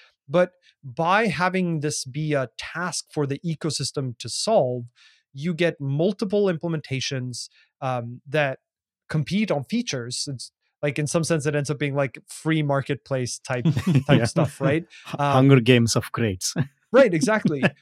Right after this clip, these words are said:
Speaker 1: But I think one of the outcomes that we're starting to see the fruits of, of this kind of lots of people trying different things,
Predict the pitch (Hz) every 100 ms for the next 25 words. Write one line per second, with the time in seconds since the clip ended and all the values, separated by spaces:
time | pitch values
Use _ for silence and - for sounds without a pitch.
0 | 147 196 202 190 277 160 139 180 226 180
1 | 156 165 151 143 - _ _ _ - 160
2 | 196 190 160 135 123 120 - - - _
3 | _ 135 139 - _ _ _ _ _ _
4 | 147 160 - - - 151 196 220 165 127
5 | 127 - 135 120 - 123 110 - 120 -
6 | _ _ - 147 139 147 - - 151 156
7 | 147 147 139 131 127 120 - _ _ -
8 | 139 147 - 151 - 147 143 - 135 147
9 | 156 165 175 202 240 254 -